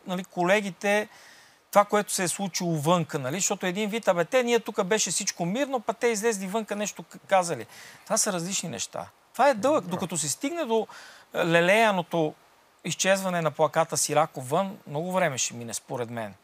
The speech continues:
Speaker 1: В смисъл, и то не е свързано с някакви приказки на общо събрание, а с конкретни действия. Както,
Speaker 2: Добре.
Speaker 1: нали, да.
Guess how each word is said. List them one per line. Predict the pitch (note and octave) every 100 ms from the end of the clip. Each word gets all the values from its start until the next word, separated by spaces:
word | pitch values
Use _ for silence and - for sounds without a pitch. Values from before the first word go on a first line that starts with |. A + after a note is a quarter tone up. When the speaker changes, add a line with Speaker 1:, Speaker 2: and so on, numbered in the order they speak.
| _ _ _ _ _ _
Speaker 1:
В |
смисъл, | - E3+ A#3
и | F#3+
то | F3+
не | F3+ D#3
е |
свързано | E3 G#3+ A3 A3+
с | G#3 F#3+ F3
някакви | F#3 F3+ D#3
приказки | C#3+ E3+ F3 D#3+ -
на | D3+
общо | D#3 - D3+ -
събрание, | D#3 C3+ G3 B3
а | A3+
с | G#3+
конкретни | - E3+ G3 A3 G#3
действия. | E3 F#3 E3 - - - _ _ _ _ - -
Както, | F3+
Speaker 2:
Добре. | G3 E3+
Speaker 1:
нали, | E3 - -
да. | D#3+